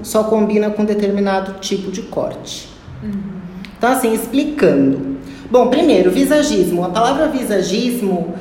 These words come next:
Speaker 1: é, foi criada por um maquiador chamado Fernand Aubry, e visage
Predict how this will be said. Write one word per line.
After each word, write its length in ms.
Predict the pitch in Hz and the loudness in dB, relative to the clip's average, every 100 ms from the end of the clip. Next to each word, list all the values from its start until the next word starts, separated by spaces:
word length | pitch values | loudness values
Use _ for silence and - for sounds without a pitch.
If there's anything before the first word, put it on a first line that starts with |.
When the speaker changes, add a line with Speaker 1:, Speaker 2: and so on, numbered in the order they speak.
| - - - | -12 -16 -6
Speaker 1:
é, 800 | 175 190 190 196 190 185 185 185 185 185 185 185 185 - - - - | 2 6 8 8 6 6 6 4 2 0 -2 -4 -8 -10 -12 -16 -18
foi 240 | - 226 233 | -4 2 4
criada 340 | 247 233 247 | 4 4 4
por 220 | - 240 233 | 0 0 0
um 120 | 233 | 2
maquiador 520 | 226 226 226 202 202 | 0 0 0 2 2
chamado 400 | 202 202 185 185 | 2 0 0 -2
Fernand 720 | - 214 208 208 262 339 - - | -2 0 2 4 4 2 -2 0
Aubry, 680 | 233 214 185 196 202 - - - - - - - | 2 4 2 2 0 -2 -8 -12 -16 -20 -20 -8
e 460 | 220 226 226 226 220 190 | -2 0 0 2 0 2
visage 800 | 294 - 233 220 240 226 202 | 2 4 4 4 4 2 -2